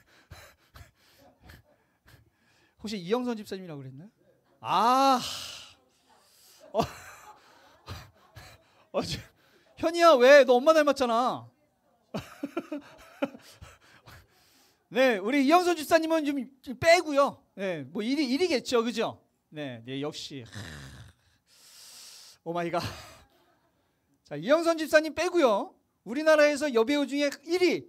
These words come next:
이 위, 삼 위, 사 위, 제 네 분 데리고 왔는데, 누굴까요? 누가 좀 예쁜가요? 아름다운 사람 이렇게 딱 나왔더니, 손예진 뭐 여러 사람 나오는데,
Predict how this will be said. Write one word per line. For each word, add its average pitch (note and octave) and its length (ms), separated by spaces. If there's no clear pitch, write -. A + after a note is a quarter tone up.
이 C4 140
위, B3+ 200
삼 D#4 200
위, D4+ 80
사 C#4 140
위, D4 100
제 D4 120
네 D#4 220
분 F#4+ 160
데리고 C4+ 220
왔는데, F#3+ 600
누굴까요? C4 480
누가 C4 240
좀 C4 160
예쁜가요? G#3 640
아름다운 E4 560
사람 C4 320
이렇게 D4 160
딱 D4+ 120
나왔더니, G#3 440
손예진 D4 480
뭐 A#3 80
여러 A#3 160
사람 C4 160
나오는데, G#3 500